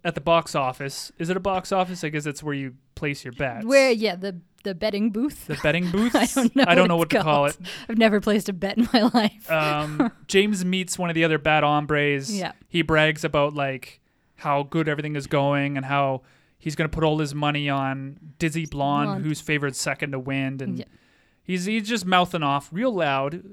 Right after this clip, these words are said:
Speaker 2: Yeah.
Speaker 1: which is bad 'cause there's a guy nearby.
Speaker 2: Standing real shady.
Speaker 1: Real
Speaker 2: He's,
Speaker 1: shady and
Speaker 2: he's got some
Speaker 1: real
Speaker 2: glasses
Speaker 1: close.
Speaker 2: and he's
Speaker 1: Yep.
Speaker 2: like, he's definitely listening to their conversation.
Speaker 1: Yep.
Speaker 2: Uh-huh.
Speaker 1: Um,
Speaker 2: <laughs>
Speaker 1: back at the stables, Paul,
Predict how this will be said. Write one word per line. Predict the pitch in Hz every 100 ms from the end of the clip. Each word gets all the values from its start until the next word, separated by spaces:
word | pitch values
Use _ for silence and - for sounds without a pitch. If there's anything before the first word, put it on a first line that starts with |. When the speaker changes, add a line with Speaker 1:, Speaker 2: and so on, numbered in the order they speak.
| 208
Speaker 2:
Yeah. | 208 175
Speaker 1:
which | 180 214
is | 208
bad | 285 196 151
'cause | 156
there's | 185 208
a |
guy | 190 220 226
nearby. | 185 151 135 127 120 127
Speaker 2:
Standing | 135 214 214 208
real | 220
shady. | 226 277 262 233 226
Speaker 1:
Real | 160 180 220 269
Speaker 2:
He's, | 214 190
Speaker 1:
shady | 196 170 151
and | 139
Speaker 2:
he's | 151
got | 175
some | 190
Speaker 1:
real | 202 214
Speaker 2:
glasses | 214 214 -
Speaker 1:
close. | 220 214 214 220 196
Speaker 2:
and | 196
he's | 147
Speaker 1:
Yep. | 156
Speaker 2:
like, | 190 170
he's | - 185
definitely | 151 208 202 214 214
listening | 208 - 214 214
to | 220
their | 202
conversation. | 196 208 196 202 - 196 202 220 214 220
Speaker 1:
Yep. | 151 151 170 160 - _
Speaker 2:
Uh-huh. | 170 180 208 233 - _ _ 160
Speaker 1:
Um, | 160 156 151 147 151 156
Speaker 2:
<laughs> | -
Speaker 1:
back | 175 185
at |
the | 196
stables, | - 208 190 180 170 160 - - _
Paul, | - 190 190 190 190 214